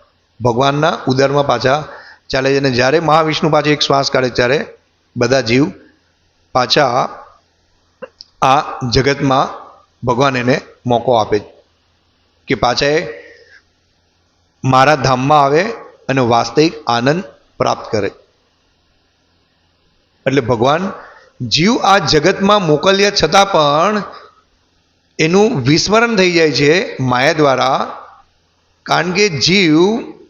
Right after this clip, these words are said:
આ ભૌતિક જગત પર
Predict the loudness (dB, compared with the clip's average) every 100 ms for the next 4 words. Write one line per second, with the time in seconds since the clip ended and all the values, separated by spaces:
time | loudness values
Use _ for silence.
0 | _ _ _ _ _ _ _ -20 _ _
1 | _ _ -2 -2 2 0 0 -2 0 2
2 | 2 0 2 2